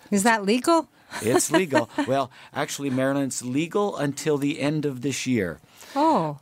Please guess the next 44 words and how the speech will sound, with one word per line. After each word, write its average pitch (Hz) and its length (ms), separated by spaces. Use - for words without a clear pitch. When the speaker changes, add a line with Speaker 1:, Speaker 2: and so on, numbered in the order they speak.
Speaker 2:
Well, 131 180
not 151 240
that 175 120
it's - 200
not 139 220
getting 131 320
legal, 98 300
but 123 200
there 127 120
was 123 160
another 139 380
interesting 98 460
piece. 85 460
Uh, 110 180
I, 120 160
I 127 140
said 156 260
to 151 80
Rod, 98 320
you 120 120
know, 117 220
it - 360
seemed 170 260
like 139 180
he 131 80
liked 131 260
this 127 220
idea, 110 600
and 113 140
it 98 80
makes 120 280
a 107 80
lot 120 460
of 110 120
sense - 500
for - 160
business 104 440
owners 90 440
who 95 120
want 92 340
to 98 200
own 95 120
insurance, 90 640
to - 160